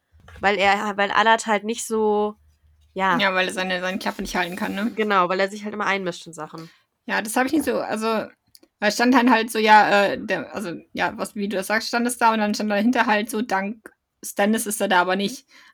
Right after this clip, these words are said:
Speaker 2: Also halt dann, ob er ihn halt jetzt davor bewahrt hat, weil er seine Position erhöht hat und er jetzt sich erlauben kann,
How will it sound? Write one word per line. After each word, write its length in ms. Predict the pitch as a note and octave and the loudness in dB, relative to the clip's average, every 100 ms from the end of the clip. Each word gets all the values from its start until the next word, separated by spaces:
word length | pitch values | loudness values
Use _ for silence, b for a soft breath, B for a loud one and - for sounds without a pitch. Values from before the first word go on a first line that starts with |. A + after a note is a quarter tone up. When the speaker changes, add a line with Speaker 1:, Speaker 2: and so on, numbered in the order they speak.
| - | -10
Speaker 2:
Also 140 | A3+ | 0
halt 160 | G3 F#3+ | 2 2
dann, 220 | F#3+ F3+ | -2 -2
ob 180 | - - | -6 0
er 80 | F#3+ | -2
ihn 220 | F#3 G3 | 0 -2
halt 220 | F#3+ G3+ | -2 -4
jetzt 180 | F3+ - | -8 -4
davor 240 | F#3 G3+ | -4 -4
bewahrt 240 | G3+ F3+ F#3+ | 2 4 4
hat, 80 | G3 | 2
weil 160 | F3+ | 2
er 60 | F#3 | 2
seine 160 | F3+ | -4
Position 540 | F3 F#3+ F#3+ - F#3+ G#3+ | -8 -12 -12 -6 -2 2
erhöht 360 | A#3 C4 C4+ | 4 4 4
hat 140 | C#4 D4 | 2 2
und 140 | G#3+ | 0
er 60 | F3+ | 0
jetzt 300 | F3+ - - | 0 -2 -14
sich 240 | G3+ F#3+ | -14 -12
erlauben 480 | - E3+ F3 A3 C#4+ | -4 2 2 2 0
kann, 580 | C4+ C#4 C4+ C#4+ D#4 | 0 0 2 4 2